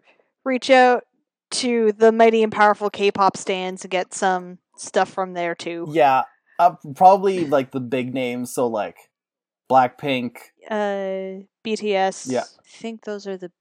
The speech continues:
Speaker 1: big two that
Speaker 2: Those
Speaker 1: are
Speaker 2: are, those are the
Speaker 1: occurring
Speaker 2: two genders right now, it seems.
Speaker 1: Yeah. Yeah, they're the ones on the Hot one hundred. Also, another thing I was thinking is, like, maybe, um,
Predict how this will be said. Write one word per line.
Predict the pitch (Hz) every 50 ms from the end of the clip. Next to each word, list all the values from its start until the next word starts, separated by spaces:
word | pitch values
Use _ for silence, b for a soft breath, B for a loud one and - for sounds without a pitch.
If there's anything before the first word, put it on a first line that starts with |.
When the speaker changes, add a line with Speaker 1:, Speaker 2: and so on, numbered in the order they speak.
| _
Speaker 1:
big | - 190 185 180 -
two | - - - - 180 175 175
that | - 170 165
Speaker 2:
Those | 165 180 208 220
Speaker 1:
are | 254 240 226 - -
Speaker 2:
are, | 170
those | 165 185 190 175
are | 208 202
the | 180 196
Speaker 1:
occurring | - - 185 160
Speaker 2:
two | 135
genders | 139 147 135 131 127 120 120
right | 117 110 107
now, | 110 101 98
it | 104 -
seems. | - 117 98 92 90 - - - - _ _ _ _ _ _ _ _ _ _ _ _ _ _ _ -
Speaker 1:
Yeah. | 247 233 226 214 208 208 - - _ _ _ _ _ _ _ _ _ _ _
Yeah, | - 208
they're | 202 220 233 240
the | 247 240
ones | 233 226 226 -
on | 226 214
the | 208 202 208 202 -
Hot | - - 247 247 233
one | 233 226
hundred. | 233 247 233 208 202 -
Also, | 302 339 330 - 285 214 -
another | - 220 233 285 370
thing | 370 - 359 311
I | 277
was | 254 233 -
thinking | - 233 226 - 226 220
is, | 208 202 - 208
like, | 196 -
maybe, | 202 214 220 214 214 226 226 240 240 233 233 226 202 - b b b b b b b b b b -
um, | 214 208 214 208 202 208 208 208 202 196 190